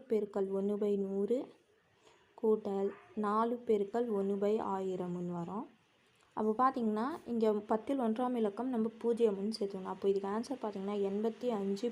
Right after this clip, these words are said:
புள்ளி பூஜ்ஜியம் மூணு நாலுன்னு வரும். அப்போ இதுக்கு கரெக்டான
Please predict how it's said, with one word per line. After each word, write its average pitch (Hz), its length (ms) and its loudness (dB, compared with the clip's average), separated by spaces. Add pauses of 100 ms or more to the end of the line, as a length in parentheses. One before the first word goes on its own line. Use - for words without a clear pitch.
புள்ளி 185 340 2 (640)
பூஜ்ஜியம் 240 640 2
மூணு 208 240 2 (160)
நாலுன்னு 185 440 -2
வரும். 175 200 -4
அப்போ 196 180 -2
இதுக்கு 208 240 0
கரெக்டான 226 400 0